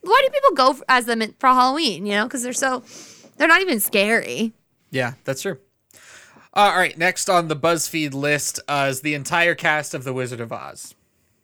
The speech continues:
Speaker 1: Oh my God. Well, this would be terrifying. I'm not gonna lie. Wizard of Oz was a scary movie when I was a
Speaker 2: It is.
Speaker 1: child.
Speaker 2: It's straight up a scary movie.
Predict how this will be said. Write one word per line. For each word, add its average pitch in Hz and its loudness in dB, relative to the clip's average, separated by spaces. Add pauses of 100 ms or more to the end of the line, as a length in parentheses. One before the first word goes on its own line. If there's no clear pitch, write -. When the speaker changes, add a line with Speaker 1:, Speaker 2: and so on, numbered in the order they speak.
(1040)
Speaker 1:
Oh 226 4
my - -8
God. 208 2 (220)
Well, 277 -2
this 269 4
would 262 0
be 226 -4
terrifying. 185 -4 (240)
I'm 269 0
not 320 4
gonna 247 4
lie. 190 2 (120)
Wizard 330 2
of 220 0
Oz 160 0
was 208 -6
a - -6
scary 139 -4
movie 156 -8
when 247 -8
I 196 -4
was - -12
a 156 0
Speaker 2:
It 165 2
is. 277 2
Speaker 1:
child. 160 -2
Speaker 2:
It's 196 -2
straight 381 2
up - 0
a 311 -2
scary 302 2
movie. 294 -2